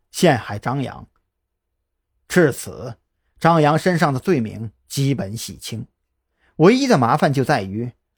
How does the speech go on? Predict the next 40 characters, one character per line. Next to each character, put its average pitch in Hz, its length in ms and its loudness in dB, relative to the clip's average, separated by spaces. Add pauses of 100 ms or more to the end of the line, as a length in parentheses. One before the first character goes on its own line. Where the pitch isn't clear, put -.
(140)
特 220 200 4
侦 240 200 4
局 143 160 -4
方 151 220 0
面 110 300 -6 (220)
必 151 180 2
须 170 160 2
保 135 180 4
护 135 140 0
秦 160 200 -2
良 135 180 2
上 135 200 0
法 101 240 -6
庭 156 180 -6
之 170 120 -4
前 113 180 -6
的 - 80 -8
安 156 180 -4
全。 - 260 -14 (680)
如 180 200 6
果 165 120 4
开 175 180 2
庭 156 160 0
审 165 220 0
理 135 100 2
陆 170 160 4
安 170 160 4
死 - 180 -4
亡 113 180 0
案 165 240 2
件 131 160 0
的 110 80 -2
时 110 160 -8
候， 101 340 -6 (240)
秦 233 280 4
良 190 200 6
忽 226 200 2
然 190 160 4
改 156 200 -2
口， - 380 -14